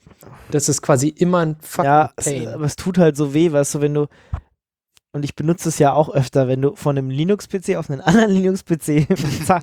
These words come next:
Speaker 2: Sachen mit Samba rüberschiebst. Das ist, äh,
Speaker 1: Nö, ich find, das ist vollkommen in
Speaker 2: <laughs>
Speaker 1: Ordnung. Ist ja
Speaker 2: völlig in
Speaker 1: freie
Speaker 2: Ordnung.
Speaker 1: Software.
Speaker 2: Ja, <laughs> super.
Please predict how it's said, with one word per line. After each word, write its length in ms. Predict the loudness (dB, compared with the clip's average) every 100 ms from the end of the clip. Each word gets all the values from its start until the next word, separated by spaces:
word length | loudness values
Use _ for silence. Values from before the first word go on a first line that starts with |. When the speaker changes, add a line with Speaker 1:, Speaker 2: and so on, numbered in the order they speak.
| -2
Speaker 2:
Sachen 320 | 0 0 0
mit 160 | -6 -2
Samba 300 | -2 -2 -4
rüberschiebst. 680 | -2 -4 -4 -6 -6 -12 -20 -20 -20 -20 -20 -12
Das 180 | -12 -10
ist, 280 | -12 -12 -12
äh, 120 | -8
Speaker 1:
Nö, 160 | 0 0
ich 100 | 2
find, 180 | 2 2
das 140 | 2
ist 140 | -2
vollkommen 300 | 0 4 4
in 60 | 4
Speaker 2:
<laughs> 0 |
Speaker 1:
Ordnung. 240 | 2 4 4
Ist 100 | 4
ja 40 |
Speaker 2:
völlig 140 | 2 2
in 60 |
Speaker 1:
freie 60 | 2
Speaker 2:
Ordnung. 280 | 2 0 2
Speaker 1:
Software. 240 | 2 4
Speaker 2:
Ja, 280 | 4 4 2 0
<laughs> 60 | -10
super. 260 | -12 -10